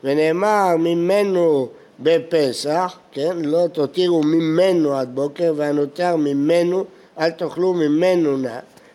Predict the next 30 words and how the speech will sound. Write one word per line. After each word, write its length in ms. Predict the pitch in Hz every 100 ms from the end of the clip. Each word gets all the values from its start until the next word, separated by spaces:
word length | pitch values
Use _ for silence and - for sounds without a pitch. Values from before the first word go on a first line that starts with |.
| -
מה 220 | 156 208
ממנו 640 | 196 185 190 202 190 170
אמור 240 | 156 180 185
בפסח, 760 | 170 156 185 180 160 156 135 139
"ערל 480 | 147 165 180 147
אסור 400 | 123 - 123 117
בו", 300 | 131 156 226 - - - _ -
כתוב, 380 | 123 156 151 135
"כל 220 | 165 156
ערל 300 | 147 160 156
לא 220 | 139 143
יאכל 260 | 135 131 120
בו", 340 | 123 185 254 -
אז 220 | - 135 139
ממנו, 540 | 175 185 262 254 175
אמור 180 | 156 202
מעשר 520 | 226 240 214 277 285 254
אסור 300 | - 285 247
בו, 140 | 233
גזירה 480 | 202 165 226 233 226
שווה. 720 | - 214 208 190 180 165 147 127 - - -
אז 140 | 156
יש 180 | 214 185
גזירה 300 | 165 185 180
שווה 460 | - 165 190 208
ממנו, 500 | 190 170 170 185 175
ממנו, 540 | 147 139 175 226 240 220
בין 340 | 175 196 180
מעשר 500 | 170 160 147 196 180 143
לבין 400 | 139 160 165